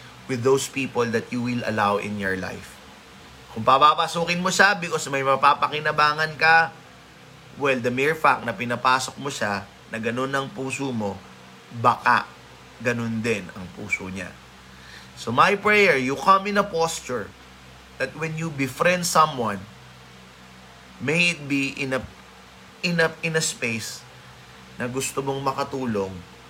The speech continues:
sa tao rin na yan. Sabi ni Maril, "Amen to restoration with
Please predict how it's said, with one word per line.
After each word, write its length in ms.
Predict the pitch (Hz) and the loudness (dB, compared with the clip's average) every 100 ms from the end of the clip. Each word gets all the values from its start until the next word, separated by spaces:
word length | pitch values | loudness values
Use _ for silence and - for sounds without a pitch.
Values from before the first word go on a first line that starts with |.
| - | -20
sa 220 | - - 107 | -14 -8 -2
tao 320 | 110 101 104 | 0 0 0
rin 220 | 98 90 85 - - - - - | -6 -8 -12 -18 -20 -20 -20 -10
na 100 | 95 | -8
yan. 220 | 92 - - - - - | -8 -12 -14 -20 -20 -2
Sabi 240 | - 160 | 2 2
ni 80 | 180 | 2
Maril, 400 | 185 185 190 185 | 4 6 6 0
"Amen 400 | 175 180 180 180 | -4 -2 -2 -2
to 80 | 170 | 0
restoration 720 | 165 151 151 156 156 170 156 | 0 0 0 0 0 -2 -2
with 160 | 143 | -4